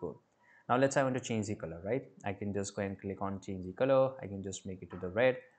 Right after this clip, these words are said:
Okay, this is a text color. I can change the font here, right? And let's say I want to go with the black here. Right now this is essentials. I can just make it bold, italic, or just raise or whatever it is. You can just put it,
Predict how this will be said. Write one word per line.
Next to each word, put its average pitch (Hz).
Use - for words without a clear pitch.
Okay, 101
this 92
is 95
a 95
text -
color. 117
I 107
can 101
change 95
the 92
font 123
here, 117
right? 101
And 95
let's 92
say 92
I 92
want 92
to 98
go 98
with 92
the -
black 95
here. 123
Right 104
now 104
this 101
is 104
essentials. 113
I 104
can 95
just 95
make 90
it 92
bold, 127
italic, 110
or 101
just 98
raise 95
or 95
whatever 92
it 92
is. 95
You 113
can 117
just 117
put 101
it, -